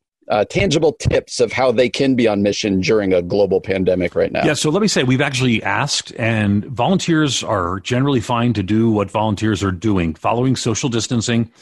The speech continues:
Speaker 1: Mm.
Speaker 2: So, I've, for example, I've taken a pattern of delivering food to some of our homeless community. Um, and in doing so, I can maintain six-foot distance. Now, the
Speaker 1: Mm.
Speaker 2: reality is, can I tell you, you can't really do that if you're living under a bridge with a bunch of other people. So this
Speaker 1: Yeah.
Speaker 2: is burning through some of our most marginalized communities.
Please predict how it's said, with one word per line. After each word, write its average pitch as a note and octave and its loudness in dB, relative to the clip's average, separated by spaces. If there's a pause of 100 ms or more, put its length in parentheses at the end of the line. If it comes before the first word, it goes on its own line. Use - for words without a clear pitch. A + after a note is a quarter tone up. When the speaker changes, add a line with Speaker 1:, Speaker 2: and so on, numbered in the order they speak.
(280)
Speaker 1:
Mm. F#2 -2
Speaker 2:
So, B2+ 0
I've, C3 -2
for B2+ -4
example, A2+ 0
I've G#2+ -2
taken A2+ -2
a G2+ -2
pattern G#2 -2
of G2+ -4
delivering G2+ 0
food G2+ -2
to G2+ 0
some G#2 -4
of - -2
our F2+ -2
homeless A2 0
community. F2+ -4 (500)
Um, G2 -2
and A2+ 0
in G#2+ -2
doing G#2+ 0
so, E3+ -2 (300)
I F#2+ -2 (200)
can F#2+ -2
maintain G#2 -2
six-foot G#2+ -6
distance. D#3+ -2 (340)
Now, A2+ -4
the A2 -2
Speaker 1:
Mm. - 0
Speaker 2:
reality B2+ 0
is, G#2 -2
can A#2 -4
I - 0
tell E3 -2
you, F3 2
you C3+ 0
can't G3+ -2
really B2+ 0
do A2+ -2
that G2+ -2
if F#2 -10
you're G2+ 0
living G#2+ 0
under F#2 0
a F2+ -2
bridge G#2 -4
with F#2+ -6
a F#2 -6
bunch F2+ -6
of G2+ -4
other F2 -4
people. - -6
So G#2+ -8
this B2 -4
Speaker 1:
Yeah. C3 -2
Speaker 2:
is F#2 -4
burning A#2+ 0
through A#2+ 0
some G#2+ -2
of G#2 0
our G2 0
most G#2 -2
marginalized G2 -4
communities. G2+ -2